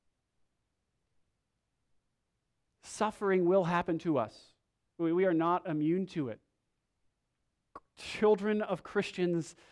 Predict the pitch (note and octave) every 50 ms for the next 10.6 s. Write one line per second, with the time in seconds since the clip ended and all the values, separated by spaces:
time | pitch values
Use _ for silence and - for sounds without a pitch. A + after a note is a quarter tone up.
0 | - _ _ _ - F3 F#3 G#3+ E3+ D#3 C#3+ B2+ B2 A#2+ - _ _ _ _ _
1 | _ _ _ _ _ _ _ _ _ _ _ _ _ _ _ _ _ _ _ _
2 | _ _ _ _ _ _ _ _ _ _ _ _ _ _ _ _ _ _ _ _
3 | _ _ _ _ - - - A#3+ B3+ B3 A3 F3+ D#3 C3+ C3+ D3+ C#3+ - - G3+
4 | F3+ - - F3+ E3 D#3+ E3+ F3 F3+ F#3 G3+ G3 E3 B2+ A#2+ A#2 A#2+ C3 C#3+ -
5 | - G3 - - F3 D3 D#3+ E3+ F3+ F#3 E3 C#3 B2 B2 C3 - - - G3+ F#3+
6 | F#3 F#3 E3+ D3+ A#2 - - - - - - - _ _ _ _ _ _ _ _
7 | _ _ _ _ _ _ _ _ _ _ _ _ _ _ _ _ _ _ _ _
8 | _ _ _ _ _ _ _ _ _ _ _ _ _ _ _ - - B3 A#3+ -
9 | - F#3+ F3 F3 D3+ - F3+ E3+ - - - - A3+ F3+ - - - F3 - -
10 | - - G#3+ G3+ G3 - - - F3 D3+ -